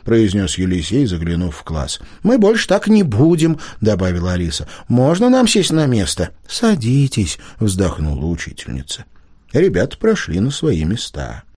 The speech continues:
Их взгляд невольно упал на карикатуру, нарисованную Фоминым, и смех снова подступил. Хорошо, что прозвучал звонок с урока. Началась перемена, и картинка тут же показалась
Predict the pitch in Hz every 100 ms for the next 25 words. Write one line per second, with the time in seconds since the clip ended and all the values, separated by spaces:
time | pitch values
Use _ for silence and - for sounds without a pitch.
0 | _ _ - 92 76 67 65 71 127 -
1 | - - - 92 98 135 175 147 127 120
2 | 151 143 131 123 131 131 - 139 - 151
3 | 117 76 71 76 73 98 101 87 85 82
4 | 87 85 85 143 143 135 - - - 185
5 | - 165 180 185 156 - - 90 127 131
6 | 110 113 - - 92 - 90 69 - -
7 | - _ _ _ - 180 190 - 240 -
8 | 123 147 139 131 127 - 175 143 123 110
9 | 104 139 - 117 98 107 110 73 - -
10 | - - - - 233 240 - - 101 67
11 | 92 185 165 139 - - - - - 185
12 | 143 131 127 220 190 156 151 95 98 120
13 | 104 107 117 107 127 127 101 -